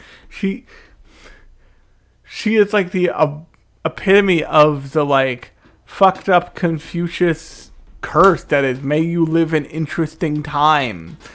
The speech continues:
Like, her time's a real interesting in that she gets mercury poison and f-, spends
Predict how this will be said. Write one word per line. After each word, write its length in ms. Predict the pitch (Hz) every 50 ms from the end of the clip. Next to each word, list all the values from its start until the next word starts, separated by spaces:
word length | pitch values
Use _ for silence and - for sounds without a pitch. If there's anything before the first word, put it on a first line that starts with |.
| - - - - -
Like, 260 | - 147 139 139 - - - _ _ _ _
her 180 | - 160 180 190
time's 380 | 190 196 190 190 185 175 170
a 80 | 170 160
real 300 | 156 160 170 185 185 -
interesting 800 | - 180 185 175 - 180 165 156 - _ 151 117 110 104 95 - _ _ - - - - -
in 180 | - 160 156 160
that 200 | 160 147 - -
she 160 | - - 180
gets 340 | 165 165 175 156 151 - -
mercury 600 | 151 147 165 190 185 190 - 196 175 160 156 147
poison 640 | - - 160 147 143 147 139 139 139 139 139 127 120
and 280 | 113 113 143 143 143 143
f-, 360 | - - - - - - -
spends 560 | - - 180 170 170 170 170 165 160 - -